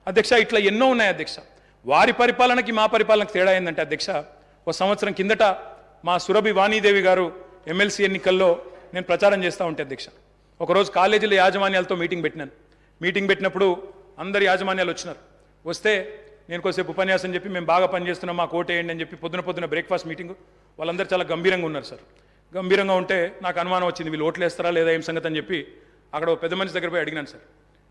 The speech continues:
"అయ్యా పెద్ద మనిషి, మరి మీరేం సార్ ఇంత సీరియస్గా ఉన్నారు, ఓటేస్తారా లేదా?" అని అడిగిన.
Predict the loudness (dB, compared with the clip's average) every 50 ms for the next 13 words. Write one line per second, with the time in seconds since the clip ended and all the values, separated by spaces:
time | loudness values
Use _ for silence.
0 | _ -6 -4 -4 -2 -2 -2 -2 -2 -4 -4 -4 -6 -6 -6 -6 -10 -14 -20 -20
1 | _ _ _ _ -10 -8 -6 -6 -4 -4 -4 -4 -4 -6 -10 -10 -6 -2 -2 -2
2 | -2 -2 -4 -4 -2 -2 -2 -2 -2 -4 -4 -2 -2 -2 -2 -2 -2 -2 -4 -6
3 | -8 -10 -12